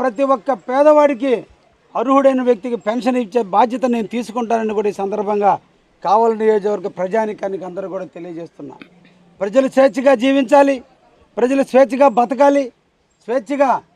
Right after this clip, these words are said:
వాళ్ళ, వాళ్ళ జీవిత మనుగడను సాగించాలి. ఎటువంటి భయాందోళన లేనటువంటి వ్యవస్థగా కావలి రూపుదిద్దుకోబోతుందని కూడా ఈ సందర్భంగా అందరికీ కూడా తెలియజేస్తున్నాం. తప్పకుండా మరొక్కసారి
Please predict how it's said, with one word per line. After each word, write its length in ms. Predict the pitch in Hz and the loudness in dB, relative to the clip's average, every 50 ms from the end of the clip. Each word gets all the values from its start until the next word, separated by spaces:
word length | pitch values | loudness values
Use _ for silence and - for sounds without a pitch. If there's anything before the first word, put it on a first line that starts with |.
| _ _ _ _ _ _ _ | _ _ _ _ _ _ _
వాళ్ళ, 160 | 165 196 208 190 160 165 175 190 | -10 -10 -10 -10 -14 -12 -10 -8
వాళ్ళ 140 | 202 196 170 139 | -8 -8 -8 -8
జీవిత 260 | 196 247 269 233 190 254 233 | -6 -6 -4 -2 -2 -2 0
మనుగడను 380 | 226 226 233 226 233 226 220 - - | 0 0 0 0 0 0 -2 -2 -2
సాగించాలి. 540 | 180 208 226 233 214 180 214 202 180 127 - - _ _ _ _ _ _ _ _ _ _ _ - | 0 0 0 -2 -2 0 0 -2 -2 -4 -8 -20 _ _ _ _ _ _ _ _ _ _ _ -6
ఎటువంటి 380 | 202 196 269 269 277 262 269 208 185 | -4 0 2 2 2 2 0 0 0
భయాందోళన 520 | 240 254 269 285 285 277 277 277 277 269 262 247 | 0 2 2 4 4 4 2 2 0 0 4 4
లేనటువంటి 540 | 269 285 285 269 226 277 277 269 240 269 247 208 165 - _ _ _ _ _ _ _ _ _ _ _ _ _ - 160 | 4 4 4 2 0 0 0 0 0 0 0 -2 -2 -4 _ _ _ _ _ _ _ _ _ _ _ _ _ -8 -4
వ్యవస్థగా 520 | 196 240 277 - - 302 285 254 277 262 254 - - 202 | 0 0 0 2 2 2 4 4 4 4 2 2 0 2
కావలి 400 | 226 254 262 269 262 254 233 95 - - _ _ _ _ _ _ - | 4 4 6 6 6 4 4 2 0 -4 _ _ _ _ _ _ -6
రూపుదిద్దుకోబోతుందని 1120 | 147 220 240 247 254 247 226 185 254 208 247 247 190 170 233 262 - 269 262 254 247 247 240 233 | -6 -4 -2 -2 -2 -2 -2 -2 0 2 2 2 2 2 2 2 2 0 0 0 -2 0 0 0
కూడా 120 | 233 226 | 2 0
ఈ 60 | 214 - 202 | 0 -2 -4
సందర్భంగా 440 | 214 214 226 214 208 226 214 214 202 202 | -6 -6 -6 -6 -6 -6 -4 -4 -4 -4
అందరికీ 320 | 214 220 220 208 190 220 185 208 | -4 -6 -6 -6 -8 -8 -6 -6
కూడా 160 | 220 208 202 196 - - | -4 -4 -4 -4 -6 -8
తెలియజేస్తున్నాం. 640 | 185 185 190 170 175 - - _ 185 160 156 - - _ _ _ _ _ _ _ _ _ _ _ _ _ - | -10 -10 -10 -10 -12 -14 -14 _ -12 -12 -12 -12 -14 _ _ _ _ _ _ _ _ _ _ _ _ _ -6
తప్పకుండా 500 | 185 - 170 254 247 208 254 254 254 262 | -6 -2 -2 -2 0 2 2 2 2 2
మరొక్కసారి 760 | 240 240 247 254 254 202 - 262 254 - 254 269 277 262 | 2 2 2 2 2 2 0 0 2 4 4 4 4 2